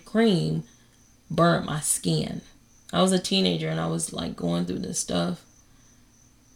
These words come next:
because society made being of dark complexion not a beautiful thing. And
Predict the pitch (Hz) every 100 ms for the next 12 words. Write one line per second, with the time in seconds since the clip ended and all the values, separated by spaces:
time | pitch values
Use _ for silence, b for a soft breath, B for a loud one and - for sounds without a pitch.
0 | _ _ _ - 175 170 170 160 - -
1 | - _ - - 165 175 180 185 170 170
2 | 170 165 165 - - _ _ _ _ -
3 | 175 165 165 160 160 151 - 160 - 190
4 | 190 - 160 160 165 _ _ _ _ _
5 | _ _ _ _ _ - 170 175 165 165
6 | 156 160 160 165 160 180 185 - 165 -
7 | _ _ _ _ b b b b _ -
8 | 170 165 160 156 156